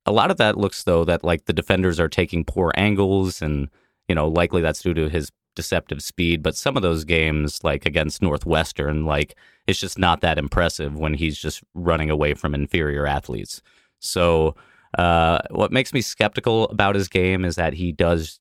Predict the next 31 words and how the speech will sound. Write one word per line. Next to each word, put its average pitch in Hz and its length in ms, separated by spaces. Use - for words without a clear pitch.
happen 87 280
to 87 60
get 82 180
tackled 80 480
too 92 320
easily 98 640
when, 113 640
uh, 101 320
there's 98 200
contact, 107 800
and 87 400
all 101 320
of 98 60
his 92 160
biggest 90 400
plays 87 440
are 78 120
just 82 280
him, 87 220
like, 80 240
running 80 580
untouched 82 640
down 76 240
the 71 60
field, 73 460
like, 78 280
absolutely 87 720
untouched, 67 540
like, 76 180
not 85 180
even 82 400